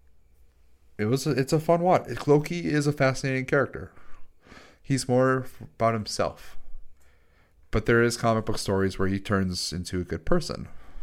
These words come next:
Or a good god, so to speak. I also like the aspect of him and Sylvie just being like, "We are gods." Like, the idea of, like, they shouldn't, d-, like, choose time. They shouldn't choose what stories matter. They shouldn't choose this.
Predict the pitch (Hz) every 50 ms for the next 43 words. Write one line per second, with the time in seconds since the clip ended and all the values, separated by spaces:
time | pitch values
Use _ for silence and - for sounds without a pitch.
0 | - - - - - - - - 110 104 101 95 87 87 98 95 90 80 - -
1 | - - 107 95 80 76 71 - - - - _ _ - - - - 104 90 71
2 | - - - - - - - - - - - - - - - - - - - -
3 | - - 254 - 262 226 185 160 - 127 120 123 123 - 135 131 - 120 98 92
4 | 107 107 107 107 104 90 90 - - 101 95 95 110 120 117 113 101 - - 98
5 | 87 90 - - - 101 107 110 113 110 - - 98 123 - - - - - -
6 | - - - - - - - - - - - - - - - - - - - -
7 | 113 117 - 123 120 120 - - 113 120 123 123 113 104 113 107 101 95 - -
8 | - - - - 101 107 104 - - 113 113 104 - - - - - - - 104
9 | 92 - - - _ _ _ _ _ _ - 92 90 - - - - - - -
10 | - - - - _ - - _ _ - - - - - 104 101 101 104 117 127
11 | 127 - - - - - - - - - - - 107 101 101 113 127 139 127 104
12 | 104 - - 127 113 104 - - - - - 107 101 101 104 107 110 110 107 -
13 | - - - 101 101 101 98 101 101 - 95 95 95 98 110 - 101 95 95 -
14 | - 117 113 101 - - - - - - 101 98 101 107 117 117 131 143 156 170
15 | - - - - -